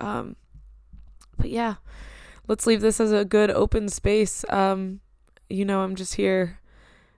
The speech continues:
and I appreciate all of you, and thank you so much for supporting. I love you. Um, have a good day. Have a good week. See you, uh, next Wednesday. Um, actually, you know what? Wait, hold up.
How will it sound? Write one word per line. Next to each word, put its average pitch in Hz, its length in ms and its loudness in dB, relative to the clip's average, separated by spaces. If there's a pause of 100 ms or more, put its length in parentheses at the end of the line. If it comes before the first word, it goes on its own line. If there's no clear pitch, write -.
(140)
and 180 280 -2
I 180 60 -2
appreciate 180 500 -2
all 180 120 0
of 175 140 -2
you, 185 160 -2
and 196 160 -6
thank 185 180 -6
you 185 80 -8
so 190 140 -8
much 185 260 -8
for - 160 -10
supporting. 190 640 -4
I 190 80 -4
love 185 240 -4
you. 185 300 -2 (680)
Um, 190 680 -10 (800)
have 196 260 -8
a 220 60 -4
good 208 300 -6
day. 220 260 -2
Have 208 220 -6
a 226 60 -6
good 220 240 -8
week. 220 680 -8 (460)
See - 300 -8
you, 220 300 2 (260)
uh, 202 300 -2
next 202 560 -8
Wednesday. 214 840 -2 (560)
Um, 190 360 2
actually, 214 340 -2
you 208 120 -6
know 208 140 0
what? 190 160 4
Wait, 180 240 -4 (180)
hold 208 240 0
up. - 260 0